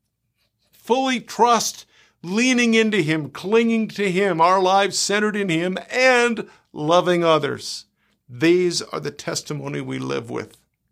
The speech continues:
<sighs> So John's given us two tests. The first is,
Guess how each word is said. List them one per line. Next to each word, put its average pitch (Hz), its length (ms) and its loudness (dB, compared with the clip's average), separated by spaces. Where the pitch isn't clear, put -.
<sighs> - 60 -18
So - 180 -4
John's 196 440 2
given 156 300 2
us - 320 0
two 185 180 0
tests. - 720 -2
The 117 80 -12
first - 540 -2
is, - 520 -2